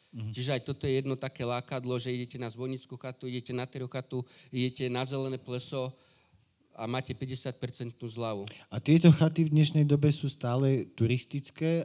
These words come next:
Speaker 1: alebo už sú súkromné, alebo či záleží od
Speaker 2: Na-
Speaker 1: toho, ktorá chata?
Speaker 2: napriek, napriek snahám súkromníkov získať tieto chaty sa im to nepodarilo.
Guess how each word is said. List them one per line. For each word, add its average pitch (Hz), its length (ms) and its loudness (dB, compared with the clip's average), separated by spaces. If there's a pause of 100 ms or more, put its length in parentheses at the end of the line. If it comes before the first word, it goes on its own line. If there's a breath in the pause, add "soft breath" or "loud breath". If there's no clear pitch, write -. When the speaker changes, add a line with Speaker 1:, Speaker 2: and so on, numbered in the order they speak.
Speaker 1:
alebo 113 400 0 (960)
už 110 140 -4 (100)
sú 120 160 0 (320)
súkromné, 98 800 0
alebo 85 480 -4 (240 soft breath)
či 151 160 2 (320)
záleží 139 480 4
od 123 160 4
Speaker 2:
Na- 127 80 2
Speaker 1:
toho, 127 160 8
ktorá 120 320 4
chata? 123 80 -2
Speaker 2:
napriek, 175 400 2
napriek 170 480 -4
snahám 160 400 0
súkromníkov 151 1040 -2 (400 soft breath)
získať 151 560 0
tieto 156 160 0
chaty 147 320 -6
sa 139 160 -4
im 135 80 -4
to - 80 -6
nepodarilo. 110 640 0